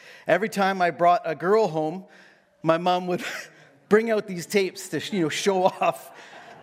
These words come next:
Just probably explains why, you know, girls didn't stick around for long. I'm sure it had nothing to do with the mullet that I was sporting at the time, but, uh, anyway, so this musical, Who Do You Say I Am, was based on,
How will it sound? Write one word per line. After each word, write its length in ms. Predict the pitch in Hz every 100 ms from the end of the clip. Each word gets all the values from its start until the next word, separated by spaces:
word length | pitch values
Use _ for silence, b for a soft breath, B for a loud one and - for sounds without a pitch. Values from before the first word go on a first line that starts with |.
| - - B B B B B B B B
Just 180 | 220 202
probably 300 | 240 220 202
explains 520 | 196 - 185 185 175
why, 260 | 165 165 165
you 120 | 165 160
know, 120 | 151
girls 340 | 151 156 160 156
didn't 180 | 147 135
stick 260 | - 135
around 320 | 139 127 139 135 -
for 120 | 143
long. 300 | 127 120 139 - - B B B B _ -
I'm 180 | 127 143
sure 220 | - 160
it 100 | 143
had 160 | 151
nothing 380 | 147 233 - 151
to 40 | 131
do 120 | 139
with 180 | 131 135
the 80 |
mullet 480 | 131 156 170 139 -
that 140 | 131 127
I 60 |
was 100 | 127
sporting 460 | - - 127 120 110
at 100 | 107
the 80 | 131
time, 380 | - 127 202
but, 260 | 175 123 -
uh, 140 | 120 113 - - B B B
anyway, 300 | - 277 220
so 180 | 196 254
this 220 | 254 285
musical, 680 | 247 294 302 262 202 226 262 B B B -
Who 280 | 254 294
Do 80 | 302
You 160 | 269 254
Say 260 | - 202
I 220 | 202 180 156
Am, 140 | 165
was 120 | 175
based 400 | 165 226 240 233
on, 360 | 190 180 185